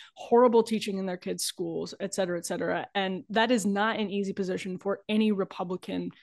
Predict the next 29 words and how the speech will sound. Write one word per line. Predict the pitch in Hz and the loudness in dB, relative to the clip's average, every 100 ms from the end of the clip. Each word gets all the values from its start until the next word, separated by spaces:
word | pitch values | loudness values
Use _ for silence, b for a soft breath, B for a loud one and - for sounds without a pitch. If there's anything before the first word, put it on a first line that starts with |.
| b - | b -2
politician | 202 185 208 - 190 185 | -2 0 -2 -2 -4 -2
to | 214 | -4
be | 175 196 202 | -2 -4 -4
in | 202 185 | -4 -2
right | 190 190 | -4 -4
now, | 175 175 185 B B B | -4 -4 -6 B B B
uh, | 190 185 - | 0 0 0
if | 208 - | -4 0
they | 202 196 | 2 2
are | - 190 185 180 180 | 2 0 2 2 0
running | 196 185 190 180 - | 2 2 2 -4 -6
a | 180 170 170 - | -4 -2 -4 -6
campaign. | 196 - 165 165 - B B - | -8 -6 -6 -8 -10 B B -10
Like | 175 - | -6 2
that, | 208 202 - 208 202 _ - | 2 2 -4 -14 -16 _ -2
I | 220 | 2
get | 220 202 | 4 4
it. | - - | 0 0
It | 208 | 4
is | 214 | 4
really | 196 220 214 | 4 6 6
hard | 190 208 202 | 4 0 -2
to | |
do. | 175 185 165 - B B B - | -4 -6 -6 -8 B B B -2
Um, | 208 190 - | 0 -2 -6
but | 214 233 220 | 0 2 6
I | 220 | 6
also | 285 285 | 4 4
think, | 220 208 175 - | 0 -2 -4 -12